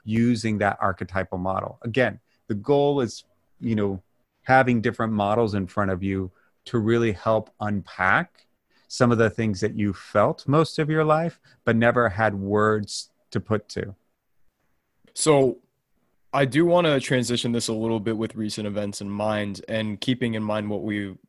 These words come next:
Speaker 2: were just discussing is with things like that in the workplace in mind, with Myers-Briggs, with the Enneagram, all of those things,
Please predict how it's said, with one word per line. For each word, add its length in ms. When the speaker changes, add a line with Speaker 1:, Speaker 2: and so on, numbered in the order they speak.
Speaker 2:
were 120
just 220
discussing 640
is 460
with 520
things 300
like 160
that 120
in 60
the 80
workplace 420
in 80
mind, 300
with 180
Myers-Briggs, 840
with 300
the 120
Enneagram, 600
all 180
of 100
those 220
things, 400